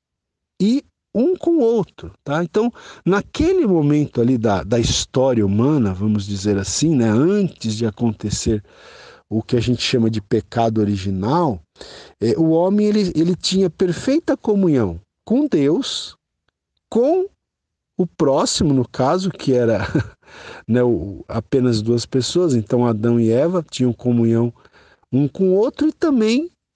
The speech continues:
tinham comunhão consigo mesmos, né? Eles estavam em uma comunhão plena ali, né? Nessas três dimensões, com Deus, com o próximo e consigo mesmo,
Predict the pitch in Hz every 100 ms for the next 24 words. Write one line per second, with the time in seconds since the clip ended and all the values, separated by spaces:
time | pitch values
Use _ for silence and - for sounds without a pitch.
0 | _ - - 226 233 247 254 _ - 233
1 | 240 233 240 - 277 - 277 285 277 208
2 | 127 95 95 - 127 143 180 170 175 180
3 | 196 190 202 208 - - - - - _
4 | 165 190 202 190 - - 208 214 220 226
5 | _ 214 208 180 131 117 92 87 120 165
6 | 151 127 143 156 160 - - 175 208 185
7 | 175 175 - - 110 - 190 208 196 226
8 | 285 302 - - - _ _ _ _ -
9 | 170 185 - 196 202 202 262 214 - 214
10 | - 214 208 190 127 80 82